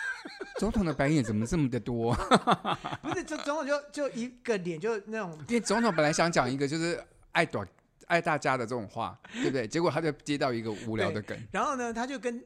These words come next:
Speaker 1: 跟所有的那个工作人员就说，“哎，你是哪里人？”哦，啊，那，那人说，“我是高雄人。”这样，啊，“那，那你呢？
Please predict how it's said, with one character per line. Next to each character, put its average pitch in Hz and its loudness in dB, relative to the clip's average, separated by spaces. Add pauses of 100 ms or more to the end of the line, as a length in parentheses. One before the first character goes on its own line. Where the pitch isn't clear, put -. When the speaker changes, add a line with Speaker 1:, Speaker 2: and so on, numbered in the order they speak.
(120)
Speaker 1:
跟 233 -2
所 214 -4
有 185 -4
的 170 -6 (140)
那 196 -8
个 175 -8
工 196 -8
作 180 -6
人 151 -6
员 165 -10
就 175 -8
说 170 -8 (160)
，“哎， 302 -6 (240)
你 214 -6
是 247 -8
哪 226 -4
里 190 -4
人？” 156 -8
哦， 175 -8 (100)
啊， 202 -8
那， 196 -8
那 240 -8
人 208 -8
说 214 -10
，“我 180 -8
是 208 -8
高 233 -6
雄 180 -10
人。” 143 -10
这 160 -10
样， 170 -6
啊 190 -8
，“那， 285 -14
那 294 -12
你 190 -14
呢？ 170 -8